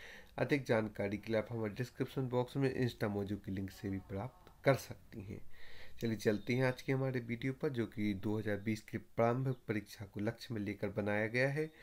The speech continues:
जो अन्य सभी कॉम्पिटिशन एग्जामों के लिए भी बहुत ही उपयोगी है। आज का हमारा पहला प्रश्न है, कालिदास सम्मान संस्कृत के क्षेत्र में किस वर्ष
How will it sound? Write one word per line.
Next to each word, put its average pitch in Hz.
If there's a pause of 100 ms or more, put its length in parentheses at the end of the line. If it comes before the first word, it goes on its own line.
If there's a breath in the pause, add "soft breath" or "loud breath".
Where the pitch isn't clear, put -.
(320 loud breath)
जो 147
अन्य 160
सभी 127
कॉम्पिटिशन 104
एग्जामों 107
के 131
लिए 131
भी 135
बहुत 110
ही 98
उपयोगी 107
है। 151 (360 loud breath)
आज 180 (120)
का 175
हमारा 156 (760)
पहला 156
प्रश्न 120
है, 110 (1120 loud breath)
कालिदास 185
सम्मान 147
संस्कृत 135 (100)
के 147
क्षेत्र -
में 107 (460 loud breath)
किस 220
वर्ष 160